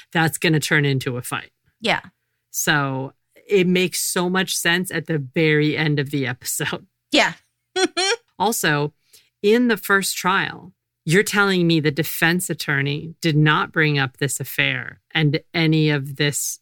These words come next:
Speaker 1: stuff. He should have had the guy she was having an affair with on the stand. He should have had her boss on the stand.
Speaker 2: Saying,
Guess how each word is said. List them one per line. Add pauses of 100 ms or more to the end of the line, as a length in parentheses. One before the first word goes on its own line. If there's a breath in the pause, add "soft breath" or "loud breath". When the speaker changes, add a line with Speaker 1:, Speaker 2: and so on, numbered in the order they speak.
Speaker 1:
stuff. (140)
He
should
have
had
the
guy
she
was
having
an
affair
with
on
the
stand.
He
should
have
had
her
boss
on
the
stand. (800)
Speaker 2:
Saying,